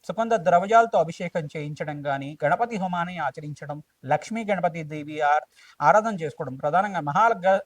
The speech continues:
మహాగణపతి హోమాది కార్యక్రమాలు చేసుకోవడం, లక్ష్మీ గణపతి హోమాది కార్యక్రమాలు ఆచరించడం వల్ల విపరీత రాజయోగం సిద్ధించడానికి ఆస్కారం ఉంటుంది.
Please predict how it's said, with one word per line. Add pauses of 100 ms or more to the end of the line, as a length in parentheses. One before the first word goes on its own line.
మహాగణపతి (360)
హోమాది
కార్యక్రమాలు
చేసుకోవడం, (260)
లక్ష్మీ
గణపతి
హోమాది
కార్యక్రమాలు
ఆచరించడం
వల్ల (460)
విపరీత
రాజయోగం
సిద్ధించడానికి
ఆస్కారం
ఉంటుంది.